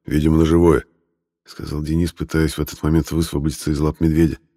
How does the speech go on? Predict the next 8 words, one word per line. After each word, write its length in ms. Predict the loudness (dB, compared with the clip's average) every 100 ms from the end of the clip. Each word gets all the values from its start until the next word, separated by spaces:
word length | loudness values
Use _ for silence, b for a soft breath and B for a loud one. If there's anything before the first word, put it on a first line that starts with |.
| _ _ _ _ _
"Человек, 640 | -8 -4 -2 0 -2 -4 -2
мое 260 | 0 0
тело 360 | 0 0 2 0
угасает. 840 | 2 0 0 0 0 0 -4 -12 _ _ _ _ _ _ _ -10
Ты 160 | -6
должен 420 | -4 -2 0 0 2
быть 160 | 0
следующим. 720 | 0 4 4 4 2 0 -4